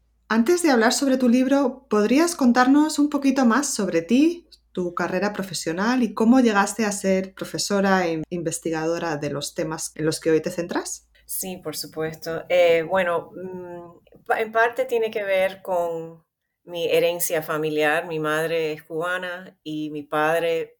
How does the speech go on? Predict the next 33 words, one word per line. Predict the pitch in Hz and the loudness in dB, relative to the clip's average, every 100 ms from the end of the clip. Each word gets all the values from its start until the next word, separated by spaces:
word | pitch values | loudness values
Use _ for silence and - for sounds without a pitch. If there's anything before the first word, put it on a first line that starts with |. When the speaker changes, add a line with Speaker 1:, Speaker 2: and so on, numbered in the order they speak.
| - | -16
Speaker 2:
viene | 147 160 160 | -8 -6 0
de | 160 | 0
una | 160 151 | 0 -6
familia | - 156 156 160 165 156 151 | -8 -8 -6 -6 -4 -6 -4
que | 147 | -2
ha | 147 | 0
ido, | 151 160 156 151 - _ _ _ _ _ _ | -2 -2 -2 -4 -10 _ _ _ _ _ _
eh, | 165 156 147 143 - _ _ _ _ | -2 0 0 -6 -14 _ _ _ _
yendo | 175 190 196 190 | -4 -2 -2 -6
y | 170 | -6
viniendo | 165 165 170 170 165 | -4 -2 -2 0 0
entre | 151 151 147 151 147 143 | 0 -2 -2 -2 -2 -6
España | - 156 151 156 147 | -10 -6 -6 -6 -8
y | 147 | -12
Cuba. | 180 170 160 160 - _ - | -14 -8 -8 -8 -16 _ -16
Y | 175 175 160 | -12 -10 -8
después | 175 175 - 190 196 202 - - 151 | -8 -8 -8 -4 -4 -4 -6 -8 -2
de | 165 156 | 0 0
la | 147 147 143 143 | 0 0 -2 -4
Revolución | 156 147 143 139 160 156 156 | -6 -6 -6 -6 -6 -8 -8
Cubana, | 151 139 139 165 | -8 -8 -10 -14
en | 160 | -16
el | 143 | -16
cincuenta | - 135 139 135 127 | -16 -14 -14 -12 -10
y | 139 | -10
nueve, | 139 135 147 | -8 -6 -6
mi | 143 | -8
familia | 139 139 139 139 139 135 - | -10 -12 -12 -8 -8 -8 -12
eventualmente | - 139 135 151 147 147 143 143 147 143 | -12 -10 -6 0 2 2 -2 -4 -4 -6
se | 143 | -8
radicó | 143 131 131 - 143 135 143 - | -8 -8 -10 -10 -4 -4 -6 -10
en | 135 | -14
Miami. | 139 147 180 175 143 | -6 -4 -4 -6 -12